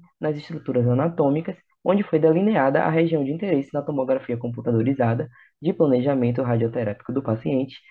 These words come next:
e coletado dose e volume, médio e máximo. Para análise morfométrica,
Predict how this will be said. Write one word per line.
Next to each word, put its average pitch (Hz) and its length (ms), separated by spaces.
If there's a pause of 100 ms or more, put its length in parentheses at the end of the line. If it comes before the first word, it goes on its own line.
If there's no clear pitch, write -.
(100)
e 214 120
coletado 156 560
dose 156 240
e 175 40
volume, 160 520 (100)
médio 135 460
e 175 80
máximo. 120 400 (1900)
Para 202 220
análise 156 320
morfométrica, 123 720